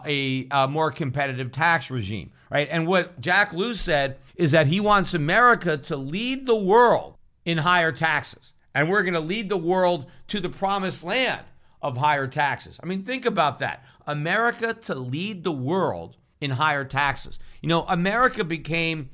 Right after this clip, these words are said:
the richest country in the history of the world. America became the envy of the world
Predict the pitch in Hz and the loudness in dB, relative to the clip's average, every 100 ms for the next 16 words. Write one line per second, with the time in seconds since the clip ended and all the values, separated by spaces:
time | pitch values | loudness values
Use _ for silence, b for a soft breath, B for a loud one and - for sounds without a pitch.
0 | - 143 180 208 196 180 - 170 135 151 | -8 -2 0 -2 -4 -4 -2 -2 -2 -6
1 | 147 131 127 123 196 - 190 135 117 110 | -6 -6 -4 -2 -2 -4 -6 -4 -6 -6
2 | 107 107 104 - b b - 139 190 208 | -8 -10 -12 -18 b b -2 0 2 2
3 | 202 165 139 131 160 160 147 139 143 196 | 0 -2 -4 -4 -2 -2 -2 -4 -2 -2
4 | 226 196 127 110 98 98 104 104 | 0 -2 -2 -4 -8 -8 -8 -10